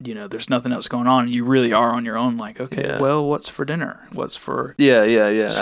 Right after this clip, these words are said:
Speaker 1: Screw
Speaker 2: how,
Speaker 1: it.
Speaker 2: that's
Speaker 1: And
Speaker 2: how
Speaker 1: this is a, this is a first for me, because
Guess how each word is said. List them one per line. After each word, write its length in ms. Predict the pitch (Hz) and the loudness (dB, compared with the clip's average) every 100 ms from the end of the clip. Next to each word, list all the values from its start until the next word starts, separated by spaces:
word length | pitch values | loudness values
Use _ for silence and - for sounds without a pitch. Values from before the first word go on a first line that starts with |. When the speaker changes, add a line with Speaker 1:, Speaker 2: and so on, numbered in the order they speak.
| - | -2
Speaker 1:
Screw 40 | 170 | 0
Speaker 2:
how, 80 | |
Speaker 1:
it. 40 | 135 | 2
Speaker 2:
that's 120 | 127 | 4
Speaker 1:
And 80 | 175 | 6
Speaker 2:
how 60 | |
Speaker 1:
this 160 | 220 214 | 4 4
is 100 | 202 | 4
a, 200 | 196 185 | 6 6
this 200 | 185 240 | 4 4
is 40 | 233 | 2
a 60 | |
first 360 | 208 285 330 - | 2 2 2 0
for 120 | 123 | -2
me, 220 | 117 113 | -2 -2
because 400 | 113 123 135 123 | -4 0 0 0